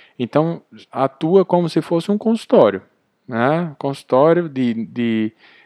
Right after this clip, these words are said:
de três, um quadrado de três por três, né? Dá nove metros quadrados, é o mínimo que, que tem que ter pra ser considerado um consultório.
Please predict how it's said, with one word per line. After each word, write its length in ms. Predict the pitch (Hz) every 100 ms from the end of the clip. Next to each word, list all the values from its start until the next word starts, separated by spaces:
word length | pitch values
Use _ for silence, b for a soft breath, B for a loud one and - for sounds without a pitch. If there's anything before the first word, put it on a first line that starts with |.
| b
de 180 | 113 113
três, 380 | - 120 143 -
um 100 | 147
quadrado 580 | - 135 120 123 139 147
de 140 | 131
três 340 | 127 143 151 -
por 280 | 170 156
três, 640 | 151 120 110 104 - - - _
né? 180 | 110 131
Dá 200 | 127 113
nove 280 | 117 123 139
metros 300 | 127 123 -
quadrados, 580 | 135 123 110 110 107 127
é 40 |
o 80 | 135
mínimo 520 | 127 131 123 110 101 b b b _
que, 460 | 117 110 107 101 -
que 140 | 107
tem 240 | - 107
que 120 | 107 104
ter 260 | 107 110
pra 180 | - 123
ser 240 | - 127 135 _ _
considerado 560 | - 123 120 117 117 127
um 60 |
consultório. 640 | 123 135 143 - 104 101